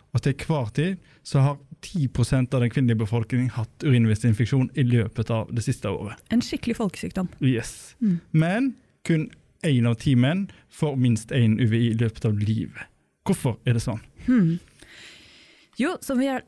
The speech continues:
Speaker 2: lært på studiet, retensjon gir infeksjon.
Speaker 1: Nettopp.
Speaker 2: Bakterier vokser i stille vann. Og her har vi også en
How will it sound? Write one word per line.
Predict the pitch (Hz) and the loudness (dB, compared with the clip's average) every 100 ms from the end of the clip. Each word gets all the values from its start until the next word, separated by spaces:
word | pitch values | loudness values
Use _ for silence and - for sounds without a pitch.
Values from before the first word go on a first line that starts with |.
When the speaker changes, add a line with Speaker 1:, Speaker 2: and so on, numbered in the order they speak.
| - | -4
Speaker 2:
lært | 269 202 - | -4 -4 -6
på | 240 | -2
studiet, | 220 247 359 - | -2 -2 -4 -6
retensjon | 202 190 208 240 - 285 262 285 370 | -2 0 0 -2 -2 -2 -2 -2 -2
gir | 220 214 240 220 | 0 0 0 0
infeksjon. | 190 233 202 254 403 - | 0 0 -2 -4 -4 -2
Speaker 1:
Nettopp. | 151 151 131 - - - - - - | -2 0 -2 -6 -12 -8 -8 -6 -6
Speaker 2:
Bakterier | 208 233 - 214 202 302 196 | -6 -6 -6 -4 -4 -4 -4
vokser | 190 - - 277 - | -4 -8 -10 -10 -6
i | 180 208 | -4 -6
stille | - 240 190 185 | -4 -2 0 0
vann. | 214 415 _ _ _ _ - - - - - - | -2 -6 _ _ _ _ -20 -20 -20 -20 -12 -2
Og | 202 | 0
her | 214 | 0
har | 320 202 | -2 0
vi | 208 | -2
også | 226 | 0
en | 226 | -2